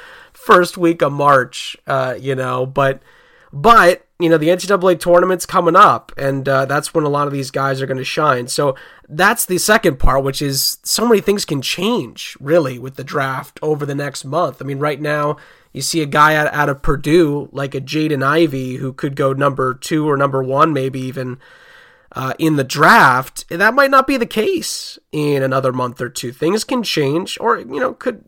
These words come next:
could be the same thing. You know, Jaden Ivey's a really good player. But a lot of things can change. March Madness can change things when it comes to the draft board. So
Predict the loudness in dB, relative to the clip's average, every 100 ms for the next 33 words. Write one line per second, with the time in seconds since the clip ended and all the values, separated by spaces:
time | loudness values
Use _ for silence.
0 | _ -8 -8 -10 -6 -4 -4 -6 -8 -8
1 | -8 -12 -12 -8 -4 -2 0 0 -2 -2
2 | 0 0 -2 -6 -4 -4 -4 -10 -18 -20
3 | _ _ _ _ -6 6 8 8 4 -2
4 | _ _ _ _ _ _ _ -10 -8 -6
5 | -6 -6 -4 -4 -2 -2 -4 -6 -10 -2
6 | 0 0 -2 0 0 2 2 2 -2 -10
7 | -12 -18 _ _ _ _ -14 -6 -4 -2
8 | 0 2 2 -4 -6 -8 -10 -14 -14 _
9 | -8 -6 -6 -4 -4 -4 -6 -8 -4 -2
10 | -2 -4 -8 -10 -10 -8 -4 -2 0 -2